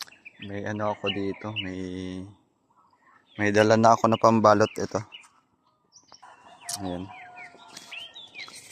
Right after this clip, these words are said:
Ipapasok ko lang dito yung bunga.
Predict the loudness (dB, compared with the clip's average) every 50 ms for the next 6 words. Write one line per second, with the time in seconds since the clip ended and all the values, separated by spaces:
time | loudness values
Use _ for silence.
0 | -18 -16 -18 -18 -18 -20 -20 -20 -20 _ _ _ _ _ _ -20 -20 -20 -20 -20
1 | _ _ _ _ _ _ _ _ _ -20 -20 -20 _ -4 -2 0 2 2 2 2
2 | 2 0 2 2 4 6 8 6 6 6 4 0 0 2 2 4 4 2 2 0
3 | 0 -2 -2 -2 -4 -2 -2 -2 -2 -4 -4 -4 -4 -4 -4 -4 -6